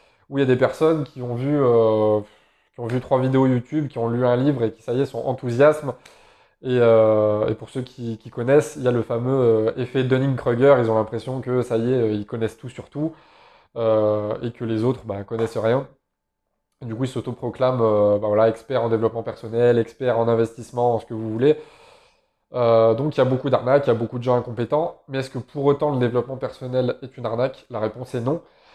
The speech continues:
Euh, parce que je peux vous garantir que ce soit des personnes autour de moi, que ce soit, euh, dans mon réseau,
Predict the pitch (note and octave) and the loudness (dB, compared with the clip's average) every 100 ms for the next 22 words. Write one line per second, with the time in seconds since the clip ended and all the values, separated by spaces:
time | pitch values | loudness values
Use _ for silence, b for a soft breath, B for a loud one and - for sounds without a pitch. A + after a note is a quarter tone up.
0 | b b b - B2 A2+ A2+ C3 - D#3+ | b b b -2 2 2 2 -6 -6 -10
1 | - B2 B2 C3 B2+ B2+ - D#3 - - | -8 -8 -2 0 0 -2 -2 -4 -4 -12
2 | A2+ A2 C3+ A#2+ C3+ B2+ D3+ C3+ B2+ B2+ | -10 -4 0 0 0 -2 -2 -2 0 0
3 | A#2+ A#2+ A#2 - - A#2 B2 - C3+ C3 | 2 2 2 -4 -18 -12 -12 -6 2 2
4 | - A#2+ A2+ A2 A2 A2+ A#2 A#2 B2 C#3 | 4 2 4 2 2 0 0 2 2 4
5 | B2+ A2+ | 2 0